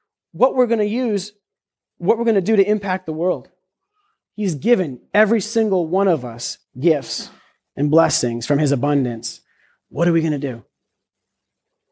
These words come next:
I, oh, I love this story in creation where it talks about how God created Adam, and then he gave him the job to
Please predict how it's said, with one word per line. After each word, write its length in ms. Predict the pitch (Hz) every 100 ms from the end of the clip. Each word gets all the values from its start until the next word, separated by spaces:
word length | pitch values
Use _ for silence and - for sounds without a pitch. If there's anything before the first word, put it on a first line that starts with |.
| _ _ _ _ _ _ _ _
I, 120 | - -
oh, 120 | 185
I 120 | 170
love 260 | 170 202 220
this 160 | 180
story 480 | - - 180 170 147 -
in 220 | 151 139
creation 520 | - 147 143 147 151
where 140 | 135 135
it 80 |
talks 260 | 135 147 -
about 300 | 156 143 117
how 320 | 139 147 131
God 320 | 156 151 147 143 _ _ _
created 440 | - 185 170 175
Adam, 460 | 165 139 151 175 208 _ _ -
and 140 | 165
then 80 | 165
he 80 | 160
gave 240 | 170 170
him 180 | 175 170
the 80 | 147
job 560 | 120 147 151 165 - - _ _
to 420 | - 180 151 139